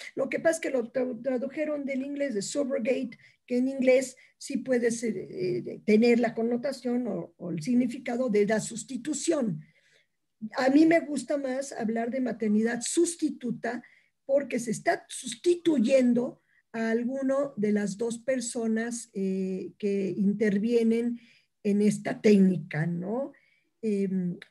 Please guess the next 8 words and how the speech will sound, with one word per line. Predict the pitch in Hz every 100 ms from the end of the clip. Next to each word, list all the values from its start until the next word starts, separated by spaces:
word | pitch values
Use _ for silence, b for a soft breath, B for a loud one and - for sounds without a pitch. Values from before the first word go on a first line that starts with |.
| _
¿en | 220 240
qué | 415 508
consiste | 466 320 294 320
la | 269
maternidad | 220 196 196 196 196 208
sustituta? | - 156 - 165 151 156 156
Bueno, | - - 151 151 B B B _
eh, | 226 208 196 190 156 151 151